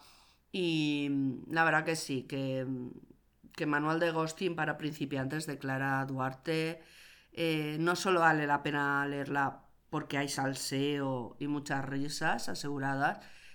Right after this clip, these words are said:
sino por todo esto que estoy comentando, por toda esa crítica a nivel social, a nivel laboral, eh, a nivel de relaciones de poder en el trabajo.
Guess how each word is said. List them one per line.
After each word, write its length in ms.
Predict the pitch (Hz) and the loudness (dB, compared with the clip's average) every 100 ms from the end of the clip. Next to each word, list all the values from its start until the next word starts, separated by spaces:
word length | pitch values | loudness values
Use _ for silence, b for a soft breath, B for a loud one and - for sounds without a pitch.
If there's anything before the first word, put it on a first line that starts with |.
| B | B
sino 340 | - 175 165 | -2 0 2
por 140 | 165 147 | -2 -6
todo 400 | - - 147 156 | -10 -4 0 0
esto 220 | 156 156 | -2 -4
que 80 | 156 | -4
estoy 180 | - | -6
comentando, 720 | 151 160 147 139 139 139 135 B B B B - | -4 -2 -2 0 0 0 -2 B B B B -8
por 100 | 156 | -8
toda 220 | 156 147 | -4 -2
esa 280 | 147 151 147 | 0 2 2
crítica 1000 | - 165 170 165 151 160 151 151 151 - - | 4 2 4 0 0 6 8 8 4 -2 -8
a 60 | |
nivel 280 | 156 151 147 | -2 0 0
social, 720 | 139 139 135 165 160 156 151 | -2 -4 0 4 8 8 6
a 60 | 143 | 4
nivel 400 | 143 135 139 135 | 0 0 0 0
laboral, 800 | 131 127 131 160 156 151 151 151 B B B B - | 0 0 6 8 8 6 4 0 B B B B -4
eh, 720 | 147 151 143 143 139 139 135 - | 0 0 0 -2 -2 -2 -2 -2
a 80 | 147 | 0
nivel 440 | 139 139 139 143 | 0 0 -2 -2
de 120 | 139 | -2
relaciones 640 | 139 135 135 - 143 139 | -2 -2 -2 -2 0 0
de 100 | 139 | -4
poder 480 | 135 135 131 139 135 | -6 -6 -2 -2 -2
en 100 | 135 | -2
el 120 | 131 127 | -4 -4
trabajo. 920 | 123 123 160 180 - 156 147 151 | -4 2 4 4 0 -2 -2 -2